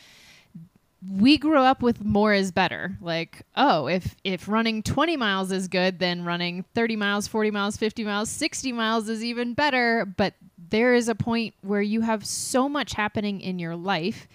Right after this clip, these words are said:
in your hormones, in your body, that now more is just more. And it's not better. And it really is, that onboarding is this deep dive process of, like, I've,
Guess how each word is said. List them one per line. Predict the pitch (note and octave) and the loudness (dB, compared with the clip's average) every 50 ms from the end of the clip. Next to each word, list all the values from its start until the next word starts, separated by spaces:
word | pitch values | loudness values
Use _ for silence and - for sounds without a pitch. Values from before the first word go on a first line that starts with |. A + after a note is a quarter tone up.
| _ _ _ _ _ | _ _ _ _ _
in | - A#3+ A#3+ A#3 | -2 -2 0 0
your | A3+ G#3+ G3+ | 2 0 0
hormones, | F#3 G3 F#3 F3+ E3+ E3 E3 E3 F3 F#3+ G3 F#3+ - _ - | 0 0 -2 -2 -2 -4 -4 -4 -4 -4 -6 -8 -10 _ -2
in | A3 A#3 A3+ A3 | -2 0 0 2
your | G#3 F#3+ | 0 0
body, | F3+ E3+ F#3 G3 G3 F#3 F3+ E3+ D#3 E3+ - - - - - - _ _ - G3 | 0 0 0 2 2 2 0 -2 -2 -4 -6 -10 -14 -20 -20 -20 _ _ -4 -2
that | G#3 G3 - | -2 0 0
now | G3 G#3+ C4 D4 D4+ C#4 | 0 0 2 2 2 2
more | B3 A3+ G#3 G3+ G3 G#3 B3+ F4+ G4 | 0 -2 -2 0 2 2 4 4 4
is | E4 C#4 B3 G#3+ | 2 0 -2 -4
just | - - A3+ A#3+ A#3+ - - - | -6 -6 -4 -4 -4 -4 -8 -10
more. | E3+ E3 E3 E3+ G3 G#3 E3+ - C#2 C#2 - G3+ G3+ _ - - - - - - _ - | -12 -10 -4 0 0 0 0 -2 -4 -6 -6 -6 -8 _ -12 -20 -20 -20 -20 -20 _ -10
And | - F3+ F3+ F3 E3 E3+ E3+ F3 - | -6 -4 -2 -2 -2 -2 -4 -6 -6
it's | - G3 - - G#3 | -6 -6 -4 -2 -2
not | G3+ G3 F#3 F#3 F3 - - F3+ E3 - | 0 0 0 0 -2 -2 -4 -8 -6 -2
better. | F3+ D#3+ D#3 D3 - A2+ E3 F3+ F3+ - - | -2 0 0 -2 -4 -4 -6 -6 -6 -8 -6
And | F#3 F3+ F3+ F3 E3+ E3+ E3+ E3 E3 F3 E3+ - _ - | -4 -2 0 0 0 0 -2 -2 -4 -6 -10 -10 _ -2
it | G#3 G#3 - | -2 -2 -2
really | F#3+ G3+ G#3 A3+ B3 A#3+ A3 E3 - G#3 | -2 -2 0 0 0 0 -2 -2 0 2
is, | G#3+ G#3 G#3 G#3 G3+ G3+ G3+ G3 - - - - - - | 2 4 4 2 2 0 -4 -6 -10 -12 -20 -20 -20 -8
that | - F3+ F#3 F#3 - - | -2 2 2 2 2 2
onboarding | F3+ G3 G#3 A3+ A#3 A#3 A#3+ A#3+ A#3+ B3+ C4+ C#4 C4+ - | 0 0 0 0 2 2 2 2 2 0 -2 -2 -6 -6
is | - G3 G3 F3+ F3 F#3 F3 | -4 -2 -2 -2 -2 -6 -6
this | F3 F#3 G3 F#3+ - | -2 -2 -2 -2 -2
deep | F3+ E3+ E3 D#3+ G#3+ A#3+ B3 - - - | -6 -8 -4 -2 0 0 -2 -2 -4 -2
dive | - F3 F#3 F#3+ F#3+ F#3 F#3 - - | 2 4 4 4 2 0 -2 -6 -8
process | - F#3+ F#3 F#3+ G#3 G#3 - E3+ D#3 F3 E3+ - | -4 -2 0 0 0 0 -2 -2 -4 -4 -4 -6
of, | E3+ D#3 | -8 -8
like, | D#3+ D#3+ D#3+ D#3 D#3+ E3 - - - | -6 -6 -4 -4 -6 -6 -10 -14 -12
I've, | C3 F3+ A3 A3 | -6 -6 -6 -6